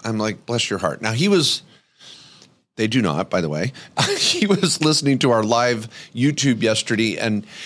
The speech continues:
it's just fun. My kids, Dylan is so, he's got his own business. He's so successful. But over the years, I thought when he was editing videos for me or coming to my workshops,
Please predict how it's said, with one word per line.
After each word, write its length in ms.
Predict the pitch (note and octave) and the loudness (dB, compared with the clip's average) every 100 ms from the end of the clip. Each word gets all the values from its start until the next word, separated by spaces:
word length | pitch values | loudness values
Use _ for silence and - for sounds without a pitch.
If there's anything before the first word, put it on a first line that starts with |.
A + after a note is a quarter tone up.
| - - | -12 -2
it's 180 | F#3+ | 0
just 220 | - G3+ - | 2 0 0
fun. 380 | F#2+ G2+ G#2+ | -2 0 0
My 120 | A2 A#2+ | -2 -2
kids, 460 | C#3 E3+ E3+ C3+ | 0 0 2 0
Dylan 480 | G#2 D3 D3 D3 - | 0 0 2 0 -2
is 160 | A#2 G2 | -2 0
so, 320 | - D3 C#3 - | 0 0 -2 -4
he's 200 | A2+ F#2+ | -6 -2
got 200 | G2+ F#2 | -2 -2
his 140 | E2 | -2
own 160 | A2+ F#2 | -2 -2
business. 460 | - E3 D#3+ C#3+ | 0 0 0 0
He's 160 | - F#2 | -2 0
so 140 | - A#2+ | 0 0
successful. 520 | - - A#2 - G#2 | -2 -2 -2 -2 -2
But 120 | A2 | 0
over 180 | D3 D#3+ | 0 0
the 80 | C#3 | 0
years, 440 | C#3+ G3 C3 - - | 0 2 2 0 -2
I 120 | A2 | -4
thought 600 | - - G#3+ C#3+ C#2+ - - _ _ | -4 -2 0 0 -4 -10 -18 _ _
when 120 | G#2+ G#2+ | -8 -2
he 140 | A2+ | 2
was 180 | G2+ F2+ | 2 2
editing 320 | A#2 A2+ G#2+ F2+ | 0 2 0 0
videos 340 | G2+ F#2+ F2+ | 0 0 -2
for 100 | G2+ | -2
me 120 | G2 | -4
or 80 | F#2 | -4
coming 240 | - G#2 | -2 -4
to 80 | F#2 | -2
my 100 | F2+ | 0
workshops, 540 | F2 F#2+ - G2 F2 | 0 0 -2 -2 -4